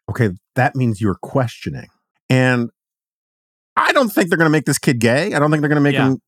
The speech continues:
Speaker 1: necessarily trans. But what they are doing is they're introducing sort of age-inappropriate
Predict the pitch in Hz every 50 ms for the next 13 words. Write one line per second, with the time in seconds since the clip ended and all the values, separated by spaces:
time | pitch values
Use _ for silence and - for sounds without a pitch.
0 | _ _ _ _ - 147 139 131 135 135 135 127 123 - - - 254 262 220 156
1 | 151 143 - _ _ - - - _ _ _ - 202 196 175 196 220 240 285 302
2 | 254 254 214 185 175 170 165 170 147 156 190 185 202 - 240 254 254 - 277 226
3 | 196 135 160 196 202 - - 180 160 147 147 143 143 - - - - 160 147 139
4 | 131 127 123 120 120 - - _ _ _ _ _ _ _ _ - 160 175 202 214
5 | 175 - - 151 156 151 - - - 160 147 143 - 143 135 131 127 120